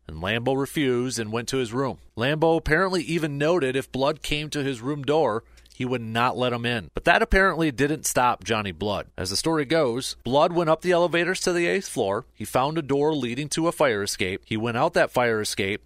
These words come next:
and walked around the ledge of the hotel, eight stories up. As he was carefully walking on the ledge, a voice called up to him.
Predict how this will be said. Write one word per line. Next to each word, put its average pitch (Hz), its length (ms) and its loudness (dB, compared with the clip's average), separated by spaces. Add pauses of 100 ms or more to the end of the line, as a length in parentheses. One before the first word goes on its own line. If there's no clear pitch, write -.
and 101 180 -6
walked 131 300 0
around 135 300 0
the 127 80 0
ledge 113 340 -2
of 120 80 -4
the 117 80 -2
hotel, 110 560 -2
eight 113 240 -4
stories 107 420 -4
up. 98 300 -2
As 113 240 -2
he 123 80 -2
was 107 160 -4
carefully 180 520 0
walking 139 440 0
on 147 100 -4
the 147 80 -4
ledge, 107 540 -2 (140)
a 90 60 -6
voice 143 380 0
called 135 260 0
up 156 140 2
to 120 100 -2
him. 92 200 -4